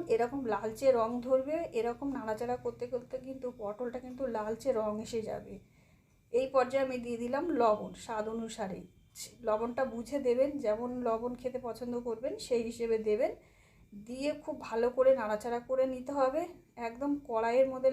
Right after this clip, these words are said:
লাল লাল হয়ে যাবে পটলটা, ততক্ষণ পর্যন্ত কিন্তু আমাদের নাড়াচাড়া করতে হবে। কাঁচা ভাব যেন একদমই থাকে না।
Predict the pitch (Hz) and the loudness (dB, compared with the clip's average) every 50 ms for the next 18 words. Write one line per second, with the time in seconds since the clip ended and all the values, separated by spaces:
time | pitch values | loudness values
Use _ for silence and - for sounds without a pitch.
0 | 240 220 208 214 226 233 240 240 247 254 247 247 240 254 247 254 269 262 233 220 | 6 4 4 4 4 4 4 2 4 4 4 4 4 2 2 2 0 0 -2 -4
1 | 220 220 226 233 254 254 - - 220 214 240 240 240 - - 277 285 285 285 254 | -6 -6 -6 -6 -8 -10 -8 -8 -6 -6 -6 -6 -8 -8 -6 -4 -2 -2 0 0
2 | 247 240 254 254 254 262 262 262 247 247 - 269 240 220 220 220 220 294 415 - | -2 -2 -2 -6 -6 -8 -8 -6 -8 -8 -6 -6 -6 -6 -6 -2 -2 -2 -2 -2
3 | - - - - _ _ _ _ _ 208 220 226 220 214 226 214 208 196 202 196 | -8 -16 -20 -20 _ _ _ _ _ -6 -4 -2 0 0 0 0 0 -2 -2 -4
4 | 196 202 190 - - 196 190 190 190 190 - 220 220 233 - 285 269 254 220 196 | -6 -12 -14 -10 -8 -6 -6 -6 -6 -8 -8 -8 -8 -6 -4 -2 -2 -2 0 0
5 | 233 226 226 220 226 254 269 294 285 - - 220 226 226 226 220 220 214 220 208 | 0 0 0 0 -4 -2 -2 -2 -4 -4 -4 -4 -4 -4 -4 -6 -6 -6 -6 -8
6 | 214 - - 185 - - 185 - 190 185 | -10 -14 -18 -18 -18 -18 -16 -16 -16 -16